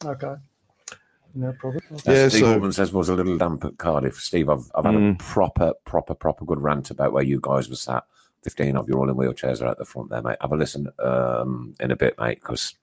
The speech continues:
Speaker 2: I ain't happy. I ain't
Speaker 3: Mm.
Speaker 2: happy.
Speaker 3: Mike Smith here, Nick, sorry.
Speaker 2: Mm.
Speaker 3: Uh, Jimenez needs more of a chance. He's a very good player and we're actually playing well. I, I do agree with that. He is, he does put his
Speaker 2: Yes,
Speaker 3: effort
Speaker 2: that
Speaker 3: in.
Speaker 2: first twenty, twenty-five,
Speaker 3: But
Speaker 2: twenty-five, twenty odd minutes of that game on Saturday.
Speaker 3: <laughs> Yeah.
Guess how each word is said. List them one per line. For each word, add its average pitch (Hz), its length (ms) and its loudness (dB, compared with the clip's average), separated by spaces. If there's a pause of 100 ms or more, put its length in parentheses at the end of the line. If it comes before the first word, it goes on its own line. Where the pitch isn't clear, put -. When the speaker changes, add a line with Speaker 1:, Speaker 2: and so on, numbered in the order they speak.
(960)
Speaker 2:
I 73 120 2
ain't 62 100 2
happy. 55 200 -4 (520)
I 60 100 -2
ain't - 40 0
Speaker 3:
Mm. 135 140 6
Speaker 2:
happy. - 200 -6 (280)
Speaker 3:
Mike 165 260 4
Smith 160 240 4
here, 107 240 8
Nick, 92 200 4
sorry. 87 340 6
Speaker 2:
Mm. - 60 6
Speaker 3:
Uh, 90 240 6
Jimenez 123 400 4
needs 110 220 4
more 110 140 4
of 95 60 2
a 95 40 2
chance. 92 300 0
He's 92 100 0
a 90 40 0
very 110 160 4
good 101 160 -2
player 90 280 2
and 87 100 2
we're 87 100 4
actually - 220 -4
playing 90 360 2
well. 87 420 4
I, 104 40 4
I - 20 2
do 147 140 2
agree 123 240 4
with 92 100 2
that. 90 160 2
He 104 140 2
is, 110 140 -2
he 98 180 -2
does 107 220 0
put - 200 -2
his 98 80 2
Speaker 2:
Yes, 104 180 2
Speaker 3:
effort 95 60 0
Speaker 2:
that 107 100 2
Speaker 3:
in. 92 80 0
Speaker 2:
first 123 320 -2
twenty, 104 200 -4
twenty-five, 98 360 2
Speaker 3:
But - 200 -10
Speaker 2:
twenty-five, 98 360 -8
twenty 95 180 -8
odd - 120 -10
minutes 73 260 -6
of 76 60 -10
that 55 120 -12
game 67 160 -6
on 71 120 -10
Saturday. 55 460 -16
Speaker 3:
<laughs> - 40 -20
Yeah. 98 220 2